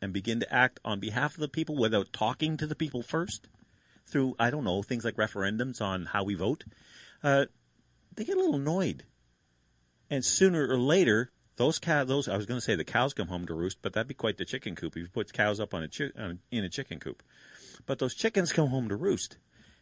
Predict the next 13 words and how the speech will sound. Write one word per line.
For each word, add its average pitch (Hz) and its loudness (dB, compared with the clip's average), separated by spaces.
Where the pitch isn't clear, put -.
and 98 -6
you're 92 -4
seeing 151 -2
it 143 -4
happening 107 0
now. 147 -4
This 143 2
is 147 0
not 139 0
just 104 2
an 113 0
American 123 4
event. 73 -6